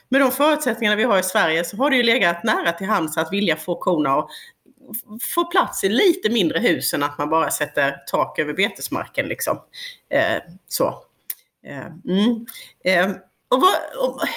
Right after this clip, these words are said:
alltså, vi gillar ju kor, men finns det något, alltså, jag tänker på, tycker du aldrig det är lite, lite jobbigt att kor är så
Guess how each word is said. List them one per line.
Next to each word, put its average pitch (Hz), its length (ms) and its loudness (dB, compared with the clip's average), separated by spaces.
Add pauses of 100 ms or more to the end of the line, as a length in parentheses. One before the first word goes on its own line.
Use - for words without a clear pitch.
(160)
alltså, - 180 2
vi 349 120 4
gillar 285 320 4
ju 170 120 2
kor, 175 360 0
men 285 380 0 (500)
finns 349 200 2
det 349 80 2
något, 330 260 4
alltså, 277 160 0
jag 339 120 0
tänker 294 300 0
på, 285 380 0 (1080)
tycker 311 200 2
du 339 80 4
aldrig 359 180 2
det 330 40 2
är 311 40 4
lite, 311 280 2
lite 311 180 0
jobbigt 247 320 0
att 226 140 -4
kor 240 240 0
är 269 40 0
så - 120 -2